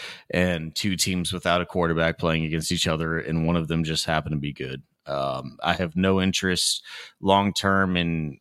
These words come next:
any of these assets outside of Davante Adams,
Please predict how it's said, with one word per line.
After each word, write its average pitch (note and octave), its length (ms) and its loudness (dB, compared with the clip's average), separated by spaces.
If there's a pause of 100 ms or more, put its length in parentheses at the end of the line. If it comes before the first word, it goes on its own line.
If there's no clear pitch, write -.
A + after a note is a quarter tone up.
(560)
any G#2+ 220 4
of F#2+ 140 -2
these F#2+ 200 0
assets F#2+ 760 4
outside F2+ 480 4
of E2+ 380 2
Davante F2 460 -2
Adams, F2 840 0